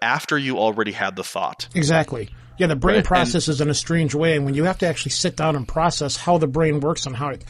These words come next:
Speaker 2: this is where a lot of people, y-, this is where a lot of people, like, the, make the reference to, like, "I opened up my third eye," or whatever. Your brain, how it interprets and processes things is a little bit different. When you actually sit down and really pay attention to it,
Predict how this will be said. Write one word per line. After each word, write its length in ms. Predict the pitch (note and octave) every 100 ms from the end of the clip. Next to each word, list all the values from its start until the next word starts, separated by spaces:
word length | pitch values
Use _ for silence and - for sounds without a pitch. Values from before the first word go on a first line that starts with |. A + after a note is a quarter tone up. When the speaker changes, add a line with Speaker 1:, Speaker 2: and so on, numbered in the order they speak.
| - - -
Speaker 2:
this 180 | G#3+ A3+
is 120 | F#3+
where 120 | F#3
a 80 | C#3+
lot 200 | C#3+ D3
of 140 | C3+
people, 480 | F3 - D#3+ C#3 B2 - - - -
y-, 140 | E3+ C#3+
this 240 | D#3+ F#3+ G3
is 120 | D#3
where 140 | E3
a 80 | D3+
lot 160 | D3 D3
of 100 | D#3
people, 220 | C#3+ D3
like, 220 | C#3 -
the, 200 | C3+ C#3+
make 160 | E3 D3+
the 80 | C#3
reference 380 | D3 C3+ C#3+ -
to, 40 |
like, 160 | C#3+ C3
"I 120 | D3
opened 260 | C#3+ D3+ C#3+
up 80 |
my 160 | C3 C3+
third 300 | - D3+ C3
eye," 220 | D3 D3
or 120 | C#3
whatever. 340 | C3 C3 B2+ C3
Your 240 | C3 C#3+
brain, 520 | C3+ B2+ E3 F3 D#3+
how 260 | - D3+ D#3
it 80 | C#3+
interprets 500 | C#3 - - D3+ -
and 80 | A#2+
processes 580 | D#3 F3 D#3 C3 B2+
things 220 | - D3+ C3+
is 120 | B2+
a 100 | B2+
little 220 | D3 C#3
bit 160 | G2 A#2+
different. 320 | D#3+ D3 B2
When 80 | B2+
you 120 | C3
actually 280 | F3 - C#3+
sit 200 | D3+ B2
down 160 | C#3
and 140 | C3 B2+
really 180 | D3
pay 200 | C3+ C3+
attention 380 | B2 D3+ D3+ C3+
to 180 | B2+
it, 100 | A#2+